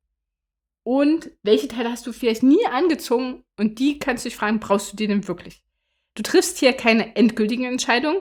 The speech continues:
du erkennst aber deine Favoriten und Gewohnheiten und ist auch gut, wenn du deinen Stil vielleicht finden willst. Aber es ist zeitintensiv, kann langweilig werden, grad für Menschen, die so ein bisschen,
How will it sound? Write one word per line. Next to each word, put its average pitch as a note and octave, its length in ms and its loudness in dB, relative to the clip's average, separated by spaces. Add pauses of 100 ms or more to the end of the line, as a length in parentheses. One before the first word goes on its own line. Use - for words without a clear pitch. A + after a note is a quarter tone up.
(260)
du - 80 -2
erkennst C4 460 0
aber A#3 180 0
deine F#3 180 -2
Favoriten G#3+ 540 -4
und G3+ 200 -6
Gewohnheiten A#3+ 720 -2 (480)
und A3 160 2
ist A3+ 140 -4
auch A3+ 140 -2
gut, C#4 180 2
wenn B3 120 4
du B3 80 0
deinen A#3+ 140 -2
Stil D#4 300 6
vielleicht E3 360 -8
finden E3 220 -6
willst. D3 320 -12 (160)
Aber A3 320 6
es G3 120 -6
ist - 220 -10 (160)
zeitintensiv, B3 1300 2 (300)
kann A3+ 200 2
langweilig G#3 720 -2
werden, F4 300 0
grad E4+ 300 -2
für E4+ 160 -2
Menschen, D4 420 0
die B3+ 100 -2
so A#3+ 120 -4
ein A#3+ 60 0
bisschen, A#3+ 360 -8